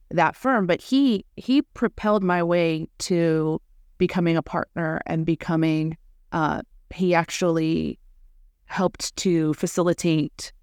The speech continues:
a t-, transfer to a, a different office for me where I had more opportunity to move up.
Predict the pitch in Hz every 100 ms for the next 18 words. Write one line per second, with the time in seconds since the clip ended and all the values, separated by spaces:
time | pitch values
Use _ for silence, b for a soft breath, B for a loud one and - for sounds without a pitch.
0 | - - 175 - - - 202 180 170 -
1 | 156 - - 175 156 151 - - - 156
2 | 151 180 165 - 151 170 156 - 175 156
3 | 151 151 151 143 156 156 160 165 156 135
4 | - 156 156 151 151 - 143 143 147 -
5 | - - 170 156 151 165 -